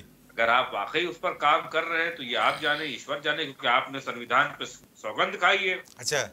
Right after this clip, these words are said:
Speaker 1: कि हम जनता के प्रति समर्पित रहेंगे, संविधान की रक्षा करेंगे, देश प्रदेश के लोगों की रक्षा करेंगे, तो ये आपकी जिम्मेदारी बनती है। ये कोई, ये कोई, अ, म-, इनाम लेने का मामला नहीं है कि
Speaker 2: अच्छा।
Speaker 1: जो आपने ये,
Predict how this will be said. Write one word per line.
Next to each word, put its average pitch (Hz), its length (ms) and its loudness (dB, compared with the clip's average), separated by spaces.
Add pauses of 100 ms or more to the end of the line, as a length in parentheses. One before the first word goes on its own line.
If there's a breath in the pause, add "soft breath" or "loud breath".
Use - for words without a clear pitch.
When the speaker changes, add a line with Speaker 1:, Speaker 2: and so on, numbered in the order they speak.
(460)
Speaker 1:
कि 135 60 -8
हम 135 240 -6
जनता 135 360 -2
के 139 120 -4
प्रति 143 300 -10
समर्पित 127 480 -8
रहेंगे, 151 260 0
संविधान 120 460 2
की 127 80 -10
रक्षा 107 280 -2
करेंगे, 156 480 -2
देश 127 220 0
प्रदेश 131 360 -6
के - 80 -6
लोगों 120 220 -2
की 123 80 -6
रक्षा - 280 0
करेंगे, 156 320 0
तो - 120 -2
ये 190 60 4
आपकी 190 260 6
जिम्मेदारी 147 400 0
बनती 151 280 -6
है। 262 140 -4
ये 196 60 -6
कोई, 220 320 -2 (360 loud breath)
ये 196 200 2
कोई, 247 380 4
अ, 226 460 4
म-, 170 520 2 (100)
इनाम 180 420 4
लेने 277 220 2
का 220 440 4
मामला 165 340 0
नहीं 247 240 0
है 170 100 0
कि 104 260 -8
Speaker 2:
अच्छा। 127 220 2
Speaker 1:
जो 190 160 -4
आपने 180 440 2
ये, 175 460 -2